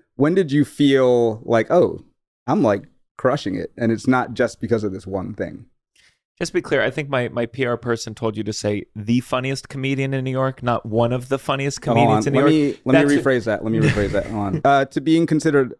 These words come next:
Speaker 1: the hands down
Speaker 2: I
Speaker 1: absolute funniest comedians
Speaker 2: <laughs>
Speaker 1: in New York right now.
Speaker 2: Thank you. Thank you very much.
Speaker 1: <laughs>
Speaker 2: It was a thought. I think once I did it in that Billy Crystal movie,
Speaker 1: Mm.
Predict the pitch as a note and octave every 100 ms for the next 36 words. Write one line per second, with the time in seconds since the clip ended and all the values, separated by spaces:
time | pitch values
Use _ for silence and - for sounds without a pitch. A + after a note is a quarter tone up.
0 | _ B2 G#2 A2 A#2 D3+ E3+ E3+ D3+ -
1 | - C3+ D3+ C#3+ B2+ B2+ B2+ C3 C#3+ -
2 | C#3+ - C3 B2+ B2 - B2 A#2 A#2 A2+
3 | A2+ A2 - A2+ A2+ B2+ C3 G2 F2+ -
4 | - _ C3 A#2+ - A2 - A2+ - G#2
5 | A#2 A2+ A#2 A2 D3+ - - C3 - -
6 | _ D#3 D#3+ F#3+ G#3 - - D3 C#3 C3+
7 | - _ D3+ E3+ C4 B3+ B3 - F#3 D#3
8 | D3 D3 C3+ C3 B2 C3 B2+ - C3 -
9 | A#2 A2 A2 G#2 A2 A#2 - - D3 C3
10 | F#2+